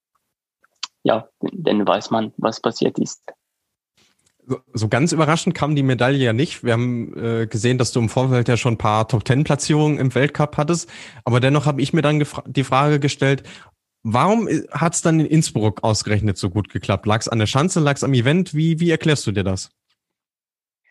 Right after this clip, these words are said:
Speaker 1: Ja, f-, f-, ein bisschen alles, glaub ich. Also irgendwie die Formkurve war, war steigend. Also das, das hat, äh, echt perfekt gepasst. Ähm,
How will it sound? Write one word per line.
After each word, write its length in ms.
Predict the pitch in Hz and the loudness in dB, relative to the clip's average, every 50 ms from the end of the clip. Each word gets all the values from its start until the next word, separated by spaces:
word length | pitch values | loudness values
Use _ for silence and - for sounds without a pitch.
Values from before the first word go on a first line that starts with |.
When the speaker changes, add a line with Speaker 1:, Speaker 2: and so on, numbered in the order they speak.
| _ _ _ - | _ _ _ -8
Speaker 1:
Ja, 240 | - 175 196 214 208 | -2 2 2 2 2
f-, 100 | 170 185 | 0 -2
f-, 220 | 160 165 143 - - | -4 -4 -6 -4 0
ein 180 | 156 151 165 165 | 0 2 2 2
bisschen 260 | 170 165 - 151 127 | 0 0 2 2 4
alles, 280 | 123 123 123 117 - | 4 2 0 -2 -2
glaub 220 | - 123 113 110 113 | 0 0 0 0 -2
ich. 160 | 110 - - | -4 -4 -4
Also 500 | 127 117 123 131 131 123 123 123 131 117 | -4 -2 0 0 0 0 0 0 -2 -2
irgendwie 440 | 127 139 135 147 147 135 143 143 127 | 0 0 2 2 2 2 0 0 0
die 120 | 139 139 | 0 -2
Formkurve 800 | - - 156 156 165 170 165 - 165 156 - 151 143 139 139 - - _ _ _ | 0 2 0 2 2 0 0 -2 -2 0 2 2 2 2 2 0 -4 _ _ _
war, 500 | _ 127 143 127 123 123 123 123 127 127 - - | _ -12 -8 -2 0 2 2 2 0 -2 -2 0
war 220 | 127 123 120 117 | 2 2 2 0
steigend. 600 | - - - 123 127 139 143 165 165 165 156 - | -4 -2 0 2 2 2 0 -2 -4 -6 -6 -4
Also 240 | - - 113 113 120 | -4 -4 -4 -4 -6
das, 340 | - - 120 120 - - _ | -6 -4 -6 -6 -6 -12 _
das 360 | - - 135 - - - - | -16 -18 -16 -16 -14 -8 -2
hat, 220 | 131 123 - - - | -2 -2 -2 -2 -4
äh, 220 | 123 123 127 - - - - _ _ | -2 -2 -2 -4 -6 -10 -18 _ _
echt 340 | - 123 123 - - - - | -2 0 0 -2 -2 -4 0
perfekt 400 | - 131 127 - - 139 131 - | 0 0 2 2 0 0 0 0
gepasst. 480 | - 123 - - 127 143 160 - - _ _ _ - - - - - - - - _ _ _ - - | -2 -4 0 2 0 0 0 -2 -8 _ _ _ -20 -20 -20 -20 -20 -20 -20 -20 _ _ _ -4 0
Ähm, 460 | 127 131 131 131 131 127 123 120 | 2 4 4 4 2 2 0 -2